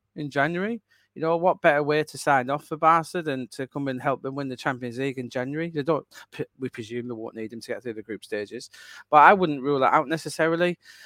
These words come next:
that he comes back and gives the fans a fond farewell if, if Barcelona agree to it. But no, it was a huge shock and, um, a huge bonus for M L S to, to get Lionel Messi.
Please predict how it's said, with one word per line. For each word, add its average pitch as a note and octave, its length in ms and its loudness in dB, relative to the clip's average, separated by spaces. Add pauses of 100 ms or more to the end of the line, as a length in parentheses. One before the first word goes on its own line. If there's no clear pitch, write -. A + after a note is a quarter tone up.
(160)
that C#3+ 80 0
he C#3+ 80 -2
comes C#3 300 -4
back D3 360 4
and C3 100 -12
gives B2 200 -8
the B2+ 80 -6
fans C3 360 -4
a C3 60 -8
fond B2+ 300 -6
farewell B2+ 500 2
if, A#2 180 -6 (280)
if - 160 -20
Barcelona B2 420 -2
agree C3 300 -6
to C#3 160 -10
it. C3 100 -6 (100)
But A#2+ 240 -8 (480)
no, D3+ 120 6
it C#3 40 6
was D3 120 0
a F#3 40 4
huge A3 280 0
shock - 400 0 (100)
and, B2+ 480 -2
um, C3+ 480 0 (160)
a B2 80 -8
huge C#3 340 -6
bonus C#3 400 -4
for C3+ 280 0 (120)
M C#3 160 -4
L C3+ 80 2
S C#3 180 -2
to, C3+ 240 -4 (300)
to - 100 -16
get C#3 160 0
Lionel C#3+ 280 2
Messi. D3+ 380 -4